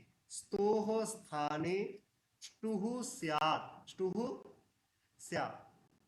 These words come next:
তাহলে স-, টুনা সাহা যোগে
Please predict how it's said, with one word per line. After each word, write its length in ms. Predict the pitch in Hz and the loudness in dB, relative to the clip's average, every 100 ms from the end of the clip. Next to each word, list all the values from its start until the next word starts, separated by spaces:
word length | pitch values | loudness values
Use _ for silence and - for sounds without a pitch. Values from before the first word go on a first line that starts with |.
| _ - - _ _ - - - - - - | _ -20 -20 _ _ -20 -20 -20 -20 -2 6
তাহলে 220 | 185 226 | 8 8
স-, 240 | 208 - - - - - - - | 4 0 -6 -12 -20 -20 -20 -6
টুনা 340 | 208 220 226 233 254 - - | 0 4 6 6 6 2 0
সাহা 300 | 190 170 208 214 | 2 4 4 4
যোগে 460 | 175 160 151 175 | 2 2 2 2